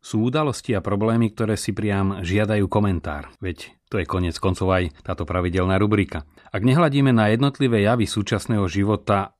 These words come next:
ale na jeho celok, možno povedať, že ten najviac volá po tichu.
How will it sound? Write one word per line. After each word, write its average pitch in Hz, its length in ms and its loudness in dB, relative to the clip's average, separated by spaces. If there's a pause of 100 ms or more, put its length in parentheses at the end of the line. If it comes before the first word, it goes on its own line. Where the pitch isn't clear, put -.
ale 98 240 -4
na 95 160 0
jeho 90 240 0
celok, 117 720 -4
možno 123 320 0
povedať, 101 560 -2 (160)
že 139 160 0
ten 123 160 0
najviac 120 480 0
volá 104 320 2
po 92 240 -6
tichu. 90 480 -6